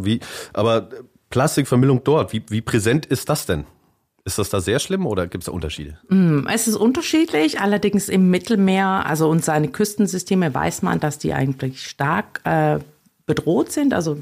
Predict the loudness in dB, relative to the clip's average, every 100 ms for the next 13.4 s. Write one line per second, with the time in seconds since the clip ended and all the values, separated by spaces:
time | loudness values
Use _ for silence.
0 | -4 0 0 -2 -6 -2 0 0 -4 -6
1 | -2 0 2 0 -2 -4 2 4 4 4
2 | 4 4 2 -2 -8 -14 -10 -2 0 2
3 | 2 0 0 2 2 0 0 -4 0 2
4 | 2 2 0 0 2 2 2 -2 -2 -4
5 | 0 2 2 2 -2 -2 0 0 0 -2
6 | 2 2 2 -2 -8 -2 2 2 2 -2
7 | -2 -12 -12 -2 0 0 -2 -2 -2 0
8 | 0 0 0 -2 0 2 2 2 0 -2
9 | -8 -4 -4 -4 -4 0 0 0 -2 -2
10 | -2 -2 -2 -4 _ _ _ _ -6 -2
11 | 0 -2 0 2 2 2 0 0 0 0
12 | 0 2 2 0 -10 -16 -20 -20 -20 _
13 | -2 2 2 -2